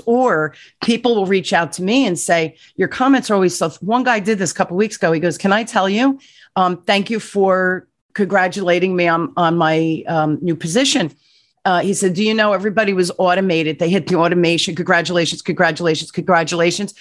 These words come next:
You're the only one who actually wrote a note." And, and I said, "Congratulations. I hope you enjoy," I write something like, "I hope you enjoy your new adventure.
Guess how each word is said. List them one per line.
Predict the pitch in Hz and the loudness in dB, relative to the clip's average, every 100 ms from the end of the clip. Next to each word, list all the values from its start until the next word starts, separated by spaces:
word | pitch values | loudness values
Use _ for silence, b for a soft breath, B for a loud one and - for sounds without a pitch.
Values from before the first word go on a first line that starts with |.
| B B | B B
You're | - 233 | -4 0
the | 233 - | 0 0
only | 214 226 226 | 0 2 2
one | 208 208 | 2 0
who | 185 | 2
actually | 180 180 - 185 | 0 -2 -4 0
wrote | 175 170 | 0 2
a | |
note." | 170 160 147 _ _ B B | 2 0 -2 _ _ B B
And, | - 170 - - | 0 0 -2 0
and | 185 | 2
I | 170 | 2
said, | 170 196 180 | 2 0 -2
"Congratulations. | 175 190 185 180 190 185 190 165 | -4 0 0 0 0 0 -2 -2
I | 170 | 0
hope | 170 190 202 | 2 0 2
you | 185 | 2
enjoy," | 180 170 175 - | 2 0 -2 -2
I | 202 | -2
write | 185 190 | 0 -2
something | - 190 180 | -2 -4 0
like, | 170 165 | -2 0
"I | 170 | 0
hope | 175 185 | 0 0
you | 202 | 0
enjoy | 180 170 185 | 0 2 0
your | 175 175 | 2 0
new | 180 175 | 2 0
adventure. | 156 202 220 - 165 | 2 0 0 -2 -4